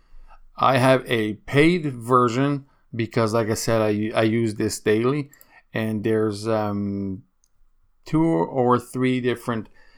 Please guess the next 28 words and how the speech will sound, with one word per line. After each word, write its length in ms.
amounts 440
you 120
can 180
pay, 380
like, 260
starting 460
at, 300
uh, 220
I 80
don't 100
know, 240
a 80
dollar 460
a 60
month, 520
or 380
I, 280
I 40
pay, 320
like, 320
I 100
think 160
it's, 140
like, 220
ten 480
dollars 460
per 200
month 300